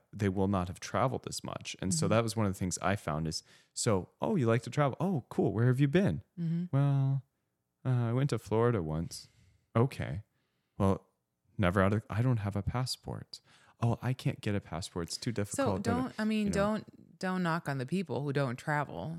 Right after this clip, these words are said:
Speaker 2: You know, you have
Speaker 1: Sure.
Speaker 2: to kind of, you have
Speaker 1: Yeah,
Speaker 2: to
Speaker 1: I'm
Speaker 2: keep
Speaker 1: just
Speaker 2: a
Speaker 1: saying,
Speaker 2: balance. I
Speaker 1: for
Speaker 2: know you
Speaker 1: me,
Speaker 2: love
Speaker 1: for me,
Speaker 2: balance.
Speaker 1: because
Speaker 2: I
Speaker 1: I've
Speaker 2: mean,
Speaker 1: been
Speaker 2: I mean,
Speaker 1: to
Speaker 2: travel.
Speaker 1: close to sixty countries
Speaker 2: I
Speaker 1: now.
Speaker 2: understand that.
Speaker 1: Now, uh, granted, I haven't been to every country, but, uh,
Speaker 2: So again,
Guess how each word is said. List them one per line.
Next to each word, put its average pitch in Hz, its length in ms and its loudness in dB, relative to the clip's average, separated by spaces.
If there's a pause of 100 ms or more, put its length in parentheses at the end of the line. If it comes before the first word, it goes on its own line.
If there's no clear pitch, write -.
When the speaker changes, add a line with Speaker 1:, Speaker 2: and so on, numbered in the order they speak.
Speaker 2:
You 151 160 0
know, 135 140 0
you 139 100 0
have 147 100 0
Speaker 1:
Sure. 156 140 2
Speaker 2:
to 156 60 4
kind 147 140 2
of, - 180 -6
you 151 80 0
have - 40 6
Speaker 1:
Yeah, 98 160 8
Speaker 2:
to - 100 0
Speaker 1:
I'm 110 100 8
Speaker 2:
keep 117 80 6
Speaker 1:
just - 140 4
Speaker 2:
a - 40 6
Speaker 1:
saying, 98 140 6
Speaker 2:
balance. 113 300 0 (160)
I 156 100 -2
Speaker 1:
for 147 120 8
Speaker 2:
know 113 80 6
you 110 100 6
Speaker 1:
me, 110 140 8
Speaker 2:
love 196 320 4
Speaker 1:
for 117 180 4
me, 101 180 6
Speaker 2:
balance. 73 140 2
Speaker 1:
because 113 220 0
Speaker 2:
I 117 60 6
Speaker 1:
I've 117 120 2
Speaker 2:
mean, 107 140 6
Speaker 1:
been 98 100 6
Speaker 2:
I 90 240 4
mean, 80 80 0
Speaker 1:
to - 80 -4
Speaker 2:
travel. - 240 -4 (200)
Speaker 1:
close - 260 0
to - 80 -4
sixty - 320 -4
countries - 380 0
Speaker 2:
I 170 40 0
Speaker 1:
now. 180 80 2
Speaker 2:
understand 180 440 0
that. 127 40 2
Speaker 1:
Now, 139 200 6
uh, - 100 -8 (140)
granted, 120 320 4
I 90 40 0
haven't 92 180 2
been 78 100 2
to 52 80 -2
every 156 160 0
country, 67 520 -6
but, 80 160 -4
uh, - 40 -6 (800)
Speaker 2:
So 170 200 -2
again, 156 240 -4